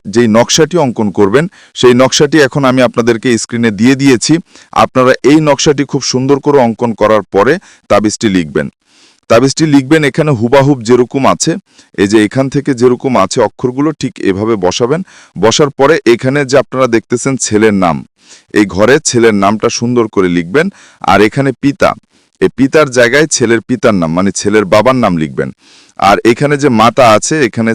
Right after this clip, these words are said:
ছেলের মায়ের নাম লিখবেন। তবে ছেলের মায়ের নামের উপরে এবং নিচনে, এই ছয় সংখ্যা এবং, সরি, এই দুই সংখ্যা এবং নিচনে সাত সংখ্যা, এটা অবশ্যই থাকবে। এই দুইটা কিন্তু চাল, এই দুই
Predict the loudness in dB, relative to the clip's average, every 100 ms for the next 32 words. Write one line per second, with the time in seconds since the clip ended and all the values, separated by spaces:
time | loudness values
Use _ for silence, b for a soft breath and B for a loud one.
0 | -2 0 0 2 0 0 0 -2 -6 -8
1 | -10 -12 _ B B B 0 0 0 0
2 | 2 2 2 2 2 2 2 2 0 0
3 | -2 0 2 2 0 -2 0 2 2 0
4 | -2 -4 -6 _ _ b b -4 -4 0
5 | 0 2 -2 -4 -2 -2 -4 b b b
6 | -2 0 -2 _ _ _ _ _ _ _
7 | _ _ _ -10 -2 2 4 2 2 0
8 | 0 -2 -2 0 0 0 -4 -2 0 0
9 | 2 0 0 -2 b b b -2 -2 0
10 | -2 0 0 2 2 2 0 -4 -4 -8
11 | -8 -14 _ b b b 0 2 2 0
12 | -2 -4 -2 2 0 -2 _ b b 0
13 | 0 2 2